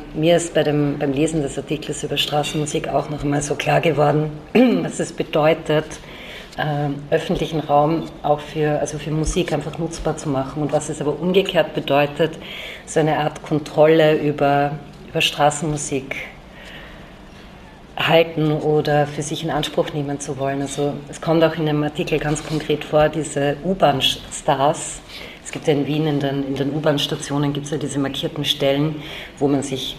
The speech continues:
bewerben kann, um dort wirklich auch Straßenmusik zu machen. Und das ist eigentlich ein völlig anderes Konzept, als zu sagen, äh, öffentlicher Raum wird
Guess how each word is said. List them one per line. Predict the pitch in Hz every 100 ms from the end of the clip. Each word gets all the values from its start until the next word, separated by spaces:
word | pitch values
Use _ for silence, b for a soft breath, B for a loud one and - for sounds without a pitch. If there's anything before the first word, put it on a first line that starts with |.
| -
bewerben | 131 135 131 151 165
kann, | 151 151 156
um | 151
dort | 151 143 -
wirklich | 147 147 139
auch | 131 - -
Straßenmusik | - - 147 147 160 147 143 143 -
zu | -
machen. | 135 131 - 139 - B B B B
Und | 139
das | 139
ist | 143
eigentlich | - 147 160 151 151 147 - B B B B B - - - - - -
ein | 143 139 139 - - - -
völlig | 160 165
anderes | 139 156 160 -
Konzept, | 160 - 151 147
als | 147 -
zu |
sagen, | 151 143 139 143 147 143
äh, | 135 135 139 151
öffentlicher | - 156 - 147
Raum | 139 147 156 139
wird | 151 170 170